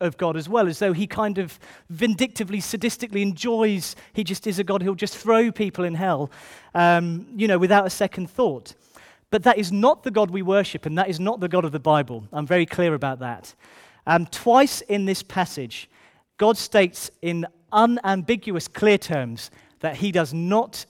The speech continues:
delight in the destruction of the wicked. Look at verse twenty-three. "Do I have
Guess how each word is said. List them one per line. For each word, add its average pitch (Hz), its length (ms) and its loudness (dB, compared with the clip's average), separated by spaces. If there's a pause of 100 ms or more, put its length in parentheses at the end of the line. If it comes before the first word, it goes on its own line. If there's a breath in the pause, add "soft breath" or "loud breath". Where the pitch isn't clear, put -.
delight 151 640 -2
in 151 100 -6
the 147 60 -4
destruction 151 540 -6
of 127 80 -12
the 147 80 -10
wicked. 131 340 -12 (220 soft breath)
Look 220 240 2
at 196 80 2
verse 180 260 0
twenty-three. 156 760 -6 (1600 loud breath)
"Do 262 260 4
I 185 240 6
have 180 420 2